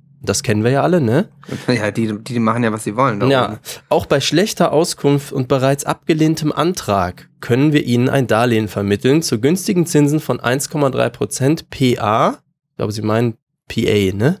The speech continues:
Speaker 1: Das ist so ein
Speaker 2: Ja, das
Speaker 1: Musikerbegriff.
Speaker 2: ist, genau, das ist so eine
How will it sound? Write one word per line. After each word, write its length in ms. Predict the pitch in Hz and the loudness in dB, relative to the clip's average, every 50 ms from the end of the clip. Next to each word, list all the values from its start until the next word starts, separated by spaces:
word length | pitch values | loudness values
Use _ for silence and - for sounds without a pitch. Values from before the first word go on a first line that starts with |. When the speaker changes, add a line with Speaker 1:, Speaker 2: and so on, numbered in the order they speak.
| _ _ | _ _
Speaker 1:
Das 120 | _ _ | _ _
ist 100 | _ - - | _ -10 -6
so 40 | 120 | -6
ein 60 | 107 | -4
Speaker 2:
Ja, 500 | 104 107 107 101 113 113 101 98 98 104 | -2 -2 0 0 2 2 2 2 2 2
das 120 | 107 110 | 2 2
Speaker 1:
Musikerbegriff. 280 | 123 120 123 - - - | 0 -2 -2 -4 -8 -10
Speaker 2:
ist, 140 | - - - | -10 -6 -2
genau, 320 | 143 135 135 123 107 101 | 0 2 2 4 2 2
das 160 | 107 - - | 0 -2 -4
ist 380 | 113 110 - 120 117 113 - - | -8 -6 -6 -6 -8 -8 -8 -6
so 80 | 123 | -4
eine 360 | 117 110 110 107 107 110 - | -4 -4 -4 -4 -6 -6 -8